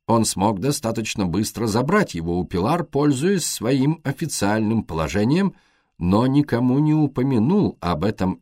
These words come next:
инциденте, что само по себе было подозрительным обстоятельством. Я узнал о нём от Мэгдалин Ли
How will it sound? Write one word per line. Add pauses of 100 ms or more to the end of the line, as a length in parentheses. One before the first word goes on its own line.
инциденте,
что
само
по
себе
было
подозрительным
обстоятельством. (440)
Я
узнал
о
нём
от
Мэгдалин
Ли